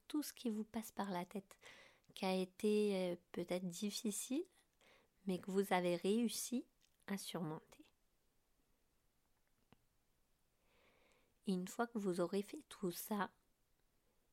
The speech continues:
de vous poser cinq minutes face à votre feuille.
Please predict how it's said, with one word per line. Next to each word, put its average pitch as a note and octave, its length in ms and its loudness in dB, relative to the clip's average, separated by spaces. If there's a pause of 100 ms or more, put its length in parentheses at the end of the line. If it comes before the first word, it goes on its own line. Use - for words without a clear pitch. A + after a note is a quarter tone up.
(1300)
de G3 100 0
vous G3 200 0
poser G#3 420 0
cinq G#3 280 -2
minutes E3 720 -2 (1080)
face G3 280 -4
à G3+ 100 4
votre F3+ 260 -2
feuille. G3 460 -4